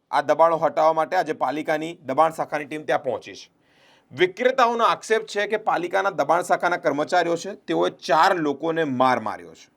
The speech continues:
આ માર મારતો જે વીડિયો છે તે પણ વાયરલ થયો છે. વોર્ડ નંબર તેરના કાઉન્સિલર જ્યોતિબેન પંડ્યા ત્યાં આવી પહોંચ્યા. મિત્રો, સમગ્ર મામલે મ્યુનિસિપલ કમિશનરને ફરિયાદ પણ કરવામાં આવી.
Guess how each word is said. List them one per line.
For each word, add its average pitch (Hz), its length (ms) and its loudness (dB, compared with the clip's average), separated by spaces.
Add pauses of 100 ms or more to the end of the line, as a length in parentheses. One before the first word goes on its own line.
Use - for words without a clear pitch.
(720)
આ 139 100 2
માર 131 280 2
મારતો 147 380 0
જે 147 100 -6
વીડિયો 123 360 -2
છે 165 140 -10
તે 160 120 -8
પણ 151 180 -4
વાયરલ 107 260 -4
થયો 87 220 -18
છે. - 160 -20 (680)
વોર્ડ 147 180 4
નંબર 156 200 0
તેરના 151 440 -2
કાઉન્સિલર 151 460 -2
જ્યોતિબેન 143 460 -4
પંડ્યા 151 300 2
ત્યાં 156 160 0
આવી 151 120 0
પહોંચ્યા. 120 380 -6 (1040)
મિત્રો, 135 340 6
સમગ્ર 139 340 0
મામલે 139 300 4
મ્યુનિસિપલ 139 400 -4
કમિશનરને 139 500 -2
ફરિયાદ 139 360 2
પણ 160 120 2
કરવામાં 156 360 4
આવી. 156 180 -2